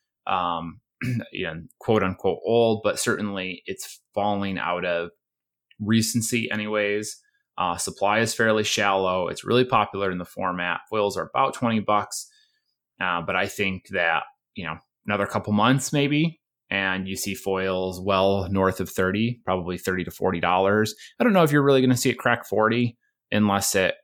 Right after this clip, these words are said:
just keeps going and going and going. So I don't, I don't, not gonna promise you that, but I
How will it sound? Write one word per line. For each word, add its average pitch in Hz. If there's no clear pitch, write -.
just -
keeps -
going 98
and 95
going 92
and 87
going. 95
So -
I -
don't, 107
I 104
don't, 107
not 107
gonna 98
promise 104
you 101
that, 95
but 98
I 92